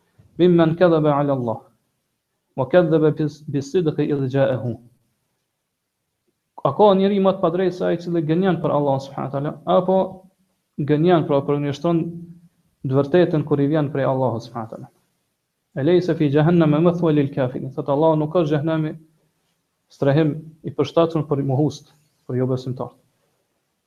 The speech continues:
Pra, nuk ka padrejti më të madhe se sa gënjeshtra që njerëzit i bojnë në akiden besim.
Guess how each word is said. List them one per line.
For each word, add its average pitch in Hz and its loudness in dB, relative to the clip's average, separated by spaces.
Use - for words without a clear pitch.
Pra, 131 0
nuk - -4
ka 190 4
padrejti 185 4
më 175 2
të 175 -6
madhe 180 0
se 170 -4
sa 170 -2
gënjeshtra 156 -2
që 147 -4
njerëzit 147 -4
i 131 -6
bojnë 147 -6
në 135 -4
akiden 127 -4
besim. 120 -12